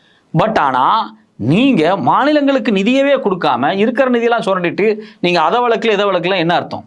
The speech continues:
இது மட்டும் இல்லாம ஒவ்வொரு அஞ்சு வருஷத்துக்கு ஒரு தடவை உட்கார்ந்து இந்த மத்திய அரசாங்கம் ஒரு கமிட்டி போடுது.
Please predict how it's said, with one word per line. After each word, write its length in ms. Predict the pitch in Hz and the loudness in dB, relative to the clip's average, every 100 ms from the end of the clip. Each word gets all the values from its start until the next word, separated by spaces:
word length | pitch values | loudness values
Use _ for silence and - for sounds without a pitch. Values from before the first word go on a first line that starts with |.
| _ | _
இது 180 | 165 196 | 0 2
மட்டும் 260 | 233 226 262 | 2 0 0
இல்லாம 560 | 214 180 170 220 190 - | 2 2 0 -2 -4 -2
ஒவ்வொரு 480 | 226 269 294 294 240 | 0 2 0 0 0
அஞ்சு 220 | 240 240 | 2 2
வருஷத்துக்கு 400 | 226 247 220 196 | 2 0 0 0
ஒரு 100 | 190 | 0
தடவை 240 | 214 202 | 0 0
உட்கார்ந்து 340 | 170 175 147 202 | 0 0 0 0
இந்த 120 | 208 | 0
மத்திய 280 | 202 208 240 | -2 0 0
அரசாங்கம் 360 | 170 185 220 | 0 0 0
ஒரு 120 | 226 | -2
கமிட்டி 280 | 175 202 208 | 0 0 0
போடுது. 280 | 151 123 | -2 -2